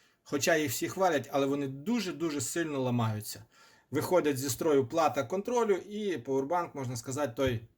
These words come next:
Jump Starter не працює. А ось це, тут хоч гарантія є. Так що, якщо сподобалося, лайк, підписка. Обов'язково заснімемо, як працює ця річ. Обов'язково буде перевірка.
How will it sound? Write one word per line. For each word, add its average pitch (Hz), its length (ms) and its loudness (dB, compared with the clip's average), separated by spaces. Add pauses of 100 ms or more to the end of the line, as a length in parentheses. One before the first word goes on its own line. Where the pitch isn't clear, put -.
Jump 123 280 -2
Starter 165 300 -4
не 131 160 -2
працює. 113 460 -4 (460)
А - 140 -2
ось - 220 4
це, 233 360 2
тут 214 180 -4
хоч 165 260 -2
гарантія 139 500 0
є. 110 280 -2 (240)
Так 180 180 4
що, - 140 2
якщо 185 260 2
сподобалося, 160 640 0
лайк, 202 300 0
підписка. 196 580 -4 (540)
Обов'язково 165 520 4
заснімемо, 151 520 -2
як 151 220 2
працює 214 440 0
ця 220 180 2
річ. 220 360 -4 (1080)
Обов'язково 143 480 2
буде 127 200 2
перевірка. 185 680 0